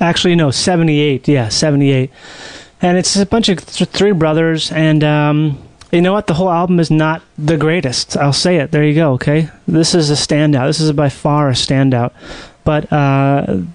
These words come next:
this is the Scott Walker one. And Scott's gone on to do a bunch of other,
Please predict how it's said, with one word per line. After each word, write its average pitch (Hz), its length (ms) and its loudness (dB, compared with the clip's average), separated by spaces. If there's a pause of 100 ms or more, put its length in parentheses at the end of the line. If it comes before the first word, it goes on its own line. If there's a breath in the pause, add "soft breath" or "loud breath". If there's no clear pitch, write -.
(120)
this 180 400 0
is 151 160 2
the 151 100 2
Scott 214 400 -2
Walker 143 340 -2
one. 131 200 2
And 151 80 0
Scott's 208 340 -2
gone 180 180 0
on 170 200 2
to 143 80 2
do 151 200 2
a 139 60 2
bunch 160 480 -2
of 151 100 0
other, 143 480 0